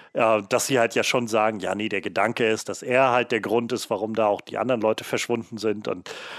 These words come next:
ähm, dass der Film dich so mit dem Vater dir so ein, so ein Red Herring reinwirft, so eine falsche Fährte, dass du dich auf den einschießt. Und dann kommt der große, der große Twist und dann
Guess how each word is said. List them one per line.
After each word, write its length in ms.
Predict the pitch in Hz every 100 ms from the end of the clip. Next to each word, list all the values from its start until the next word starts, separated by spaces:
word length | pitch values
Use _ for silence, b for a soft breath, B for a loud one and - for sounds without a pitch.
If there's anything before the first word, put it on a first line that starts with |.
| B
ähm, 320 | 127 107 101 98
dass 260 | 113 - - -
der 120 | 120
Film 340 | - 143 143
dich 140 | 135 120
so 140 | 135
mit 180 | 120 113
dem 120 | 110
Vater 680 | - 120 123 135 123 117 113
dir 120 | 113
so 100 | 104
ein, 100 | 104
so 140 | 101 104
ein 80 | 101
Red 280 | 110 -
Herring 360 | 131 135 143 127
reinwirft, 580 | 120 117 120 113 113 -
so 80 | 104
eine 200 | 101 95 B B
falsche 380 | - 131 -
Fährte, 440 | - 151 147 139 131
dass 200 | 113 -
du 40 |
dich 140 | 110 110
auf 100 | -
den 180 | 120 -
einschießt. 680 | 113 113 - 110 - - B B B
Und 120 | 107
dann 160 | 143 147
kommt 220 | 143 123
der 80 | 120
große, 580 | 120 131 - 117 110 101 b b _ -
der 80 | 110
große 280 | 117 107 -
Twist 360 | - 131 - 117
und 140 | 104
dann 260 | 104 101